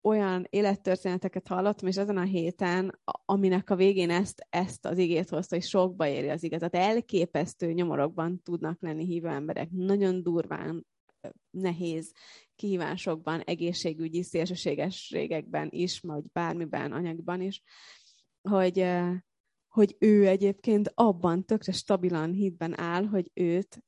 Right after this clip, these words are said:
tehát, hogy sokba ér az igazat, de hogy mindegyikből az Úr ki fogja hozni. És ez olyan szép.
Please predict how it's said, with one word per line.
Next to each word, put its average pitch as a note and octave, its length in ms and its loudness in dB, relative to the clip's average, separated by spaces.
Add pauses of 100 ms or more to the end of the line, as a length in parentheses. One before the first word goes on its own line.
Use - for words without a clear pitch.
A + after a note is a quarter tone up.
(140)
tehát, - 180 -8
hogy F3+ 100 0
sokba F3+ 380 2
ér D#3+ 80 2
az E3+ 120 -2
igazat, E3+ 400 -4
de F#3+ 120 0
hogy G3 200 0
mindegyikből F3 1000 0
az E3 160 -10
Úr D#3 160 -14
ki D#3 160 -18
fogja D#3 280 -8
hozni. D#3 420 -8 (440)
És - 240 -6
ez - 140 -16
olyan - 240 -6
szép. D#3+ 300 -8